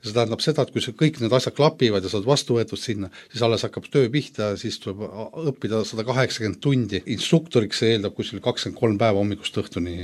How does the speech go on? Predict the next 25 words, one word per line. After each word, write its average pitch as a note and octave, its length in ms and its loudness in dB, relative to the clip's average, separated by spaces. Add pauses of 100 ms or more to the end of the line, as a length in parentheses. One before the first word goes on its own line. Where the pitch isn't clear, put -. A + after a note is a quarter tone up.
(120)
nii-öelda F2 380 -6 (240)
hommikul A2 360 4
üheksa A2 260 2
hakkad, G#2+ 240 -6
õhtul F#2+ 180 -8
kuue - 180 -4
aega F2+ 140 -4
lõpetad. F#2 380 -10 (640)
Ja A#2 120 0
samamoodi C3+ 520 2
need A2 200 0
lõpetavad, A#2+ 720 -2
lõpevad A2+ 360 -2
eksamitega, A2+ 580 -4 (100)
üks C3 200 -4
asi G#2 120 -4
on D#3 140 4
õpetamise B2+ 480 0
eksam, - 220 -6
teine B2+ 260 2
asi G#2+ 180 -4
on F#2+ 320 -6
siis G2 300 -8
tehniline G#2+ 400 0
eksam. - 260 -12